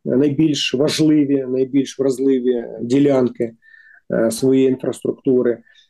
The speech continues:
Ну і також, е, наше П П О з часом, воно становиться с-, сильніше і сильніше. І я дуже сподіваюся на те, що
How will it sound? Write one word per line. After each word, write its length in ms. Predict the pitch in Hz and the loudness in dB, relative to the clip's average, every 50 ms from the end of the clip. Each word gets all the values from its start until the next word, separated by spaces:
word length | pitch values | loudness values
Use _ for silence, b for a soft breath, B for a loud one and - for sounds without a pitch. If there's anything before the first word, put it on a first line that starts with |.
| b _ - | b _ -4
Ну 280 | 120 123 131 131 127 | 0 0 2 2 2
і 100 | 127 123 | 0 -2
також, 720 | 117 - 131 - - 151 170 185 185 185 - - - - | -2 -4 -6 -4 0 0 2 2 0 -2 -6 -8 -6 -4
е, 240 | 131 120 117 113 113 | -2 0 2 2 2
наше 460 | 113 120 131 143 139 - - 151 143 | 2 2 0 0 -2 -2 -2 -2 -2
П 140 | 139 - 147 | 0 -2 -2
П 140 | 139 - 139 | -2 0 0
О 360 | 127 123 127 135 143 143 143 | 0 2 2 4 4 2 0
з 160 | 131 123 - | -2 -4 -10
часом, 600 | - - 139 139 143 143 139 - 139 120 117 110 | -8 -2 0 0 0 0 -2 -4 -4 -2 -2 -4
воно 380 | 110 107 120 127 127 135 127 123 | -4 -4 -2 0 0 0 0 -2
становиться 560 | 123 - - 120 120 127 123 120 117 - 113 | -4 -6 -4 -2 0 2 0 0 -2 -4 -8
с-, 260 | - - - - - _ | -10 -10 -16 -20 -20 _
сильніше 600 | - - - 139 135 135 139 135 123 - - 127 | -16 -4 -4 -2 0 2 2 0 0 0 0 0
і 60 | 117 | 0
сильніше. 600 | 113 - - 123 127 151 170 190 190 - - 156 - b b b b b b b b - | 0 -2 -4 -2 0 2 2 2 0 -2 -4 -4 -6 b b b b b b b b 0
І 80 | 117 | 2
я 100 | 117 123 | 2 2
дуже 240 | 117 135 147 135 143 | 2 0 0 0 0
сподіваюся 720 | 139 - - 131 117 117 120 120 123 123 117 110 113 113 | -2 0 -2 -2 2 2 2 2 2 2 2 0 0 -2
на 100 | - 113 | -4 -4
те, 220 | 110 - 151 160 165 | -2 0 0 0 0
що 320 | 160 - - 113 110 - | -2 -4 -4 -4 -4 -4